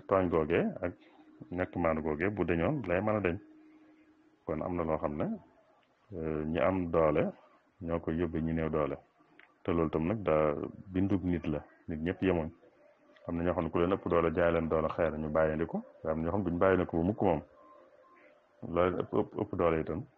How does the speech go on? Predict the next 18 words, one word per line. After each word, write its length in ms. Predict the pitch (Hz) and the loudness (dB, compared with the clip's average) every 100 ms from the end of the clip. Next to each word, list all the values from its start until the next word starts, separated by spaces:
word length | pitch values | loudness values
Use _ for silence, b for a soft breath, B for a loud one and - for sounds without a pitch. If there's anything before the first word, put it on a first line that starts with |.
| _ _ - | _ _ -12
duñ 120 | 82 80 | -6 0
bàyyandiku 360 | 80 78 76 | 2 2 -2
ba 80 | 76 | -4
mukk. 180 | 76 - - | -2 -4 -2
Boobaa 240 | 85 80 | 2 2
la 80 | 82 | 2
ñuy 100 | 87 | 2
def 140 | 85 82 | 0 0
nag 140 | 78 | -2
mooy 200 | 80 80 | -2 -2
luñ 160 | 82 85 | -2 -2
la 60 | |
mën 140 | 85 85 | -2 -2
a 40 | |
yàqal 240 | 80 - 78 | -4 -4 -6
dina 140 | 78 | -6
ko 100 | - | -4
yàqal. 300 | 78 - 69 | -6 -4 -8